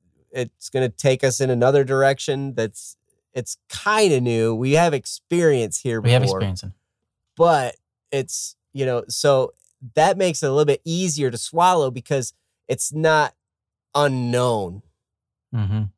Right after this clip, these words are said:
Speaker 1: It's, like, something we've experienced before. We've done a little bit of experience, but it's a new company. It's a new set of people. It's new faces, new stuff, you know. It, so that, that newness is, is kind of fun.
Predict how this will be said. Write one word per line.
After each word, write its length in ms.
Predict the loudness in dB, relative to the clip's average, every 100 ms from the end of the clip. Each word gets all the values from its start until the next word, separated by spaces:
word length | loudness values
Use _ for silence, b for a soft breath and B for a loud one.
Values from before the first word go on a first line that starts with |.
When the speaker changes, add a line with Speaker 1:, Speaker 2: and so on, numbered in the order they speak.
| _
Speaker 1:
It's, 140 | -8
like, 160 | -6 -4
something 380 | -2 -2 -2 -2
we've 280 | -4 -4 -10 _ _
experienced 600 | -8 -8 -2 2 2 0
before. 340 | -4 -2 0 -2
We've 140 | -4
done 200 | -2 0
a 40 |
little 140 | 0 0
bit 80 | 0
of 40 |
experience, 280 | -2 -6 -4
but 160 | -2
it's 120 | -2 -2
a 80 |
new 680 | -2 0 2 2 4 2 -2 -10 _ _ _ _ -20 _
company. 400 | -2 0 2 0
It's 140 | -2
a 40 | -6
new 140 | -8
set 180 | -6 -6
of 80 | -6
people. 380 | -8 -4 0 0
It's 180 | -2 -10
new 320 | -6 -4 -4
faces, 600 | 0 0 0 -6 -8 -12 _ _ _ -4
new 240 | -2 0
stuff, 640 | -2 -4 0 0 -2 -12 _ _ _ _
you 120 | -6
know. 280 | -2 0 -2 -6 _ _ -2
It, 200 | -2 -2
so 480 | -8 0 2 2 0 -2
that, 180 | 0 0 -2 -20 -20 -8
that 220 | -4 -2
newness 840 | -2 0 0 2 0 0 -2 -4 -10 _
is, 240 | -8 -6 -6
is 120 | -6 -6
kind 220 | -4 -4
of 60 | -4
fun. 380 | -2 -2 -2